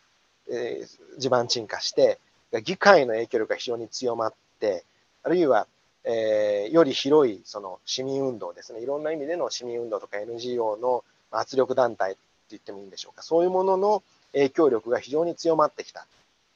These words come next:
で、その背景にはもちろん公民権運動なんか、えー、社会的な変動、政治社会の変容ということがあると思うんですが、そういうアメリカの変化っていうのは非常に大きかっただろうなと。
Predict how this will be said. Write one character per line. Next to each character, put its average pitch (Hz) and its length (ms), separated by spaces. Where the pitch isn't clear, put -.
で、 165 60
そ 208 120
の 196 80
背 240 160
景 156 100
に 127 60
は 110 60
も 110 80
ち - 80
ろ 110 80
ん - 20
公 135 160
民 123 200
権 123 160
運 123 120
動 104 140
な 98 100
ん 101 80
か、 95 180
え - 40
ー、 98 180
社 - 280
会 123 220
的 120 180
な 117 60
変 120 260
動、 131 200
政 160 240
治 147 60
社 165 100
会 104 180
の 95 60
変 110 220
容 123 220
と 131 60
い - 20
う - 40
こ 113 80
と 104 80
が 113 80
あ 117 40
る 104 80
と 104 100
思 98 140
う - 40
ん - 40
で - 80
す 113 140
が、 110 200
そ 190 120
う 190 40
い - 20
う 180 40
ア - 20
メ 196 140
リ 196 100
カ 196 120
の 185 100
変 180 260
化 107 120
っ - 80
て 156 100
い - 20
う - 0
の 165 60
は 131 60
非 117 100
常 131 160
に 143 160
大 143 140
き - 100
か 107 100
っ 98 120
た 98 100
だ 92 100
ろ 92 160
う - 20
な 92 80
と。 92 60